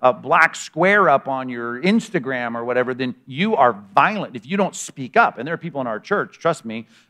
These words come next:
church our size, and I've got stories that people have been fired from their jobs in our church because they weren't willing to put up a, like, a B L M sticker on their social media, or they weren't willing to say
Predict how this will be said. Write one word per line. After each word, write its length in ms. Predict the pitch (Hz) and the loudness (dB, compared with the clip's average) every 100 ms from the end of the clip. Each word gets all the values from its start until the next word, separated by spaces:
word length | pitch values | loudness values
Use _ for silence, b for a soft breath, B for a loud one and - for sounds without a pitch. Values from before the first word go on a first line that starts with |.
| _ | _
church 200 | 156 147 | -6 2
our 140 | 165 | 0
size, 340 | 170 120 123 113 | 2 2 2 -2
and 160 | 110 | -10
I've 140 | 113 110 | -10 -8
got 180 | 139 - | -8 -6
stories 440 | 190 202 127 139 | 0 2 2 -4
that 120 | 151 | -10
people 200 | 135 165 | -8 -4
have 60 | 165 | -2
been 120 | 156 | -4
fired 420 | - - 190 196 | 0 2 4 2
from 140 | 147 190 | -2 -6
their 100 | 190 | -2
jobs 400 | 185 156 123 135 | 2 2 0 -4
in 100 | 180 | -6
our 140 | 196 | -8
church 280 | - 147 - | -4 -6 -6
because 280 | 143 143 117 | -4 -4 0
they 140 | 165 | 0
weren't 280 | 185 170 147 | -2 -8 -2
willing 540 | 170 190 120 117 160 b b - | 2 2 0 -6 -10 b b -8
to 80 | |
put 220 | 147 165 165 | -2 2 4
up 180 | 151 147 | 4 4
a, 240 | 131 143 | 2 4
like, 180 | 131 - | 0 0
a 80 | 107 | -2
B 260 | 131 180 | -2 2
L 200 | 170 156 | 4 4
M 300 | 160 165 160 | 2 -2 -4
sticker 600 | 147 - 160 156 147 139 | -10 -10 -8 -4 -2 -2
on 300 | 139 139 139 | 0 -2 -2
their 360 | 135 127 120 120 | -6 -2 -2 -4
social 380 | - 180 - 135 | -6 -6 -6 -8
media, 420 | 180 196 113 127 | -6 -4 0 0
or 100 | 151 | 0
they 120 | 131 | -4
weren't 200 | 151 170 | -4 -6
willing 220 | 185 180 | -6 -6
to 80 | 135 | -6
say 640 | - - 180 208 135 123 | -8 2 2 4 -2 -6